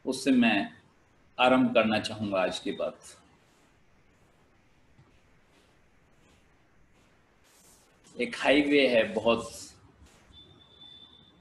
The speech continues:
अच्छा हाईवे, जिस पे बड़ी स्पीड से गाड़ियाँ चलती। गाड़ियाँ दौड़ रही हैं और उस हाईवे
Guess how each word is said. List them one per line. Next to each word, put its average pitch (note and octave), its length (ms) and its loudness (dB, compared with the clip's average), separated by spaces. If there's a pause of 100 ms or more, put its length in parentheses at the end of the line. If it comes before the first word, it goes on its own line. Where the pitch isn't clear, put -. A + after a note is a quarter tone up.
(1800)
अच्छा - 440 0
हाईवे, F2 540 -4 (680)
जिस B2 180 -2
पे C3+ 80 -10
बड़ी B2 260 2
स्पीड B2+ 360 -4
से - 180 -2
गाड़ियाँ G2 360 -2
चलती। F2+ 400 -12 (3250)
गाड़ियाँ E3 480 4
दौड़ D#3 260 6
रही D3+ 200 6
हैं A#2+ 360 -2 (1040)
और D3 120 2
उस D3+ 240 -4
हाईवे D#3 360 2